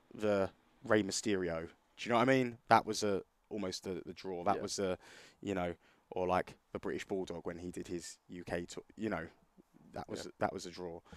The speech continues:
Speaker 1: Um, so it kind of minimised that risk a little bit, um, and meant that I could concentrate on, you know, I thought the tickets would sell, so I could concentrate on trying to sell the show. And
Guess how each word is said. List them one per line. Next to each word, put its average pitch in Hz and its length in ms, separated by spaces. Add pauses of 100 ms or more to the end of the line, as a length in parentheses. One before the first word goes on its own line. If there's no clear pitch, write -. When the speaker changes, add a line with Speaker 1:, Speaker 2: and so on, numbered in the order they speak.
(300)
Speaker 1:
Um, 87 320 (100)
so 98 200
it 90 60
kind 101 140
of 104 60
minimised 120 380
that 95 140
risk - 200
a 95 40
little 90 180
bit, 90 220 (320)
um, 87 320 (160)
and 101 120
meant 98 160
that - 120
I 104 120
could - 120
concentrate 95 520
on, 92 300 (1600)
you 123 80
know, 92 140
I 190 40
thought - 280
the 113 60
tickets 85 260
would 85 80
sell, 87 420 (120)
so - 220
I 98 60
could - 120
concentrate 92 440
on 90 100
trying 90 220
to 90 80
sell 92 180
the 87 80
show. 95 220
And 92 180